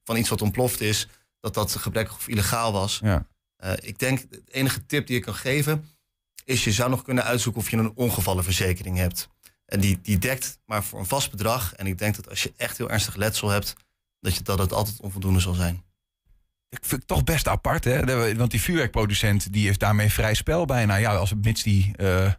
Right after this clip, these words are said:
Speaker 2: ja, dat weet ik niet eigenlijk. Het moet wel getoetst worden, neem ik aan, zo'n, eh
Speaker 1: Ja, je hebt natuurlijk categorieën vuurwerk, hè, F één en F twee. En het een is legaal en het ander is illegaal. Maar ik denk dat uiteindelijk we die discussie ook breder moeten trekken. Nou, als, als we terugkijken naar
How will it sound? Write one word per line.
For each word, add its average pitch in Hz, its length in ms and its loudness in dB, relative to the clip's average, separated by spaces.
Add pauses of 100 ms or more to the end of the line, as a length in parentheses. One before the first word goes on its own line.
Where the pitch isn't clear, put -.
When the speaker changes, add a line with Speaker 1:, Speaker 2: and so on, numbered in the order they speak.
Speaker 2:
ja, 101 260 0
dat 95 160 -2
weet 110 100 2
ik 110 60 0
niet 110 120 4
eigenlijk. 95 300 -2
Het 107 80 2
moet 107 100 2
wel 110 100 2
getoetst - 380 -2
worden, 98 220 2
neem 85 180 4
ik 80 120 0
aan, 85 200 0
zo'n, 80 280 4
eh 78 100 4
Speaker 1:
Ja, - 120 2
je 175 80 2
hebt 165 120 0
natuurlijk 165 360 -2
categorieën 147 600 0
vuurwerk, 165 460 -2
hè, 151 320 -2
F - 80 -8
één 135 300 0
en 117 220 -2
F - 80 -6
twee. 135 360 0
En 110 80 2
het 110 180 -2
een 127 140 2
is 110 120 0
legaal 127 320 -2
en 127 60 0
het - 100 -12
ander 131 200 0
is - 80 -4
illegaal. 135 560 -2 (420)
Maar 117 120 -2
ik 104 60 0
denk 143 160 2
dat 135 120 0
uiteindelijk 156 580 -2 (540)
we 123 160 -2
die 123 140 0
discussie 135 520 0
ook 123 160 0
breder 131 340 0
moeten 98 240 -8
trekken. 95 420 -10 (400)
Nou, 117 160 -2
als, 120 240 -2
als 127 160 -4
we 131 100 0
terugkijken 143 560 -2
naar 131 320 0